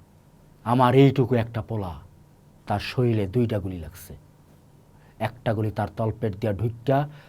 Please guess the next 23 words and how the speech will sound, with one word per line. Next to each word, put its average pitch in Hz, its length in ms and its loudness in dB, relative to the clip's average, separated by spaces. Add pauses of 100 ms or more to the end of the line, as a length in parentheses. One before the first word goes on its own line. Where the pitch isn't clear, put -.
আরেক 110 320 0
দিকটা 104 280 -8
বাইর 98 260 -4
হয়ে 85 240 -8
গেছে, 73 280 -16 (720)
আরেকটা 104 380 -6
তার 92 240 -4 (240)
কোমরে 113 320 -2
ঢুইক্কা 87 340 -10
গেছে। 78 300 -16 (480)
আমার 143 280 4
পোলাটা 131 520 8 (380)
কত 190 280 2
কষ্ট 190 320 4
না 147 120 4
জানি 117 200 0
পাইছে। 87 420 -10 (880)
আল্লাহ 110 500 0 (320)
আমার 120 360 0
পোলাডারে 110 420 0 (120)
কেন 131 320 2
লইয়া 101 300 -2
গেল? 80 220 -12